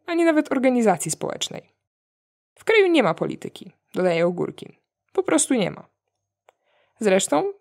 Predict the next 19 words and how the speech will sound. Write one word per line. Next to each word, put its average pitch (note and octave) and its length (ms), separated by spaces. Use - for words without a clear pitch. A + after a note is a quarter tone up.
wymagane F4 460
są D4 220
bardzo B3+ 320
poważne A3 420
środki - 380
finansowe, F3 720
których C4+ 340
Girkin C#4 360
zwyczajnie G#3 460
nie F3 100
posiada. D3+ 460
Jednocześnie F4+ 760
potężny G#3+ 420
mobilizator F3 680
dodaje, G#3+ 600
że D#4 220
w D4 80
jego D4 320
opinii C#4+ 580